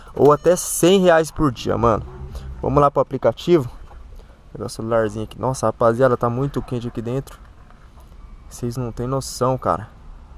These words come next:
Vamos fechar a porta aqui, um pouquinho. Até que saiu o mormaço quente. Cê é louco. E rapaziada, o que que vocês vão precisar, mano? Aqui nesse aplicativo aqui eu tô conseguindo tirar bastante dinheiro.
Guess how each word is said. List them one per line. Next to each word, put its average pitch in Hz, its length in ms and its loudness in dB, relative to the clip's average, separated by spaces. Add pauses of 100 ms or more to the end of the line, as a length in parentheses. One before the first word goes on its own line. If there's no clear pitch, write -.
(220)
Vamos - 160 -6
fechar 143 220 4
a 131 40 4
porta - 340 0
aqui, 254 340 -2 (140)
um - 20 -8
pouquinho. 214 440 4 (560)
Até 208 140 4
que - 80 -2
saiu 196 340 2
o 196 40 -2
mormaço 160 520 0
quente. 202 440 -4 (480)
Cê - 120 -2
é 151 100 6
louco. 160 460 6 (840)
E - 80 2
rapaziada, 185 560 2
o - 20 -10
que 214 120 -6
que - 80 -10
vocês 214 120 0
vão 208 140 4
precisar, 139 520 2
mano? 135 360 2
Aqui 127 260 -4
nesse 214 160 0
aplicativo 139 540 0
aqui 135 180 0
eu 147 60 2
tô 143 100 0
conseguindo 147 380 2
tirar 147 180 4
bastante 151 460 0
dinheiro. 151 500 4